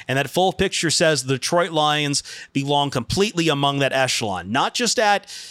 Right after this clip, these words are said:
you know, third behind the Eagles and forty-niners, but now in that mix, in that mix to be respected and understood.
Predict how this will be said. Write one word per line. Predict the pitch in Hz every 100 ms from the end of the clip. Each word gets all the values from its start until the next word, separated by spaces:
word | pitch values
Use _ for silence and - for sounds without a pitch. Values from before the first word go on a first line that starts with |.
| -
you | 180
know, | 160 143 135 _ _
third | - 202 180 160 131 113
behind | 131 139 143 135 135
the | 151
Eagles | 156 147 135 127
and | 120
forty-niners, | 135 127 120 113 113 110 - - - -
but | 170
now | 190 180 175 160 _ _ -
in | 196 185
that | 160 147 113
mix, | 113 120 - - - - _ _ _ _ _ _ _ _ 185
in | 208 202
that | 180 156 -
mix | 123 131 - - - - _ _ _ _ _ _ _ -
to | 139
be | 135
respected | 113 120 - 180 175 185 165 156 - _ -
and | 139
understood. | 139 139 127 - 120 95